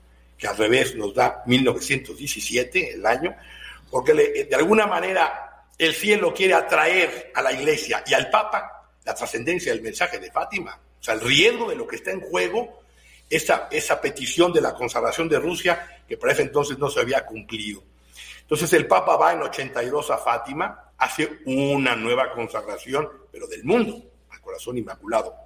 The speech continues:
no de Fátima. Y luego viene la famosa fecha del Año Santo de la Redención, veinticinco de marzo, fiesta de la Anunciación de mil novecientos ochenta y cuatro, que cayó en domingo. El Papa manda a traer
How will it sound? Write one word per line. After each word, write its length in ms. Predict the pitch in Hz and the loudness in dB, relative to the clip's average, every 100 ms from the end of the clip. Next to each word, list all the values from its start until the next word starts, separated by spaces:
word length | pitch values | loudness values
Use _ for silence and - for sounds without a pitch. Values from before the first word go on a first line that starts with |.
| - | -4
no 440 | 156 185 - - | 0 0 -2 -16
de 120 | - - | -20 -12
Fátima. 260 | - - | -12 -4
Y 40 | 139 | 4
luego 240 | 240 240 | 6 6
viene 680 | 247 247 226 220 - - _ | 4 2 2 0 -8 -20 _
la 120 | 156 | 0
famosa 680 | 160 160 208 214 180 147 - - - _ _ _ _ _ _ - - | 2 2 4 4 4 2 -2 -12 -20 _ _ _ _ _ _ -20 -8
fecha 520 | - 123 - 113 110 - - _ _ _ _ | 0 0 0 -4 -6 -12 -20 _ _ _ _
del 280 | 98 98 - | -12 -6 -4
Año 200 | 127 120 | -4 -2
Santo 440 | 139 139 139 123 | 0 0 -2 -2
de 80 | 110 | -2
la 100 | 107 | 0
Redención, 680 | 143 143 113 135 135 135 - - - | 0 0 -2 0 0 -2 -8 -14 -4
veinticinco 560 | 117 113 110 151 147 | -2 -2 -4 -4 0
de 120 | 117 113 | 0 2
marzo, 400 | 131 139 - - | 2 2 -2 -8
fiesta 400 | 139 123 135 113 | -10 -6 -4 -4
de 120 | - | -6
la 340 | - - - _ - | -10 -14 -16 _ -16
Anunciación 880 | - 135 151 131 - 139 156 170 - | -6 -4 -2 -4 -4 2 2 2 0
de 140 | 120 | 0
mil 420 | 120 139 156 - 143 | 2 2 2 -2 -4
novecientos 640 | 117 101 - 143 127 - | -4 -4 -4 -4 -6 -10
ochenta 420 | 117 - 110 127 | -6 -4 -4 -6
y 60 | 117 | -6
cuatro, 320 | 139 139 - | -6 -6 -8
que 100 | - | -16
cayó 280 | 107 107 131 | -12 -6 -4
en 100 | 127 | 0
domingo. 640 | 117 120 127 117 101 95 - - - - - | 0 2 4 4 0 -6 -10 -20 -20 -20 -4
El 160 | 120 117 | -2 2
Papa 540 | 143 - 113 - - | 0 0 -2 -4 -6
manda 220 | 117 127 | -4 -4
a 60 | 113 | -4
traer 420 | 107 107 113 - | -4 -2 -2 -4